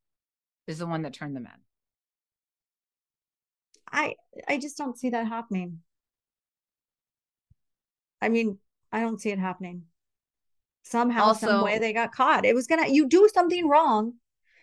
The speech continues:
Speaker 2: you're gonna
Speaker 1: You
Speaker 2: get
Speaker 1: do,
Speaker 2: caught.
Speaker 1: not
Speaker 2: You
Speaker 1: wrong.
Speaker 2: do, well,
Speaker 1: You
Speaker 2: listen
Speaker 1: do
Speaker 2: to this.
Speaker 1: something illegal.
Speaker 2: Illegal, right. Not only that,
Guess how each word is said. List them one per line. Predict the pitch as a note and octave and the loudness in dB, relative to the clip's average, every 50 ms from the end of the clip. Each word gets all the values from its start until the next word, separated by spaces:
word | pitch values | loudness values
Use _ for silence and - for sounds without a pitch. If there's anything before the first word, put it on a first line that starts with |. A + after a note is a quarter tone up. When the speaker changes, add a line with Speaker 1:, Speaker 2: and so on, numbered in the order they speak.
| _ _ - | _ _ -2
Speaker 2:
you're | A#3 D4+ D#4 | 2 2 4
gonna | A#3+ D4+ D#4+ D#4+ | 4 4 4 4
Speaker 1:
You | D4+ D4 D#4 | 4 2 4
Speaker 2:
get | C#4 | 4
Speaker 1:
do, | E4+ F#4 | 4 6
Speaker 2:
caught. | D#4 D#4+ C#4 G3 D4+ | 6 6 6 4 4
Speaker 1:
not | E4+ F#4+ A#4 F#4+ - | 6 6 6 6 8
Speaker 2:
You | B3+ C4+ | 8 8
Speaker 1:
wrong. | C4 C4+ | 8 8
Speaker 2:
do, | A#3+ - A#3+ | 6 4 6
well, | C#4+ F#4 F4 | 6 6 8
Speaker 1:
You | E4 | 10
Speaker 2:
listen | F4+ C5 F#4+ G4 | 10 8 8 8
Speaker 1:
do | G#4+ | 6
Speaker 2:
to | A4 A4+ | 6 8
this. | - F#4+ | 8 6
Speaker 1:
something | F#4+ F4 - F4 E4+ E4+ - - D4+ | 6 6 2 0 0 2 8 8 8
illegal. | D4+ D4+ D4+ D#4 F4 F4 E4+ C#4 G#3+ A#3+ A3 F#3 D3+ B2+ _ - | 10 8 6 2 2 2 2 2 4 4 4 4 2 0 _ 2
Speaker 2:
Illegal, | C#4+ C#4+ D#4 F#4 G#4 G4+ E4 A#3 | 4 6 6 8 8 8 8 8
right. | A3+ E4+ E4+ A#3+ - - | 8 6 4 4 4 6
Not | C#4+ E4+ F#4 - | 6 6 6 6
only | G#4 A4+ F#4+ D4 | 6 4 4 4
that, | D#4 F#4 F4 A3 F3 | 6 6 4 4 2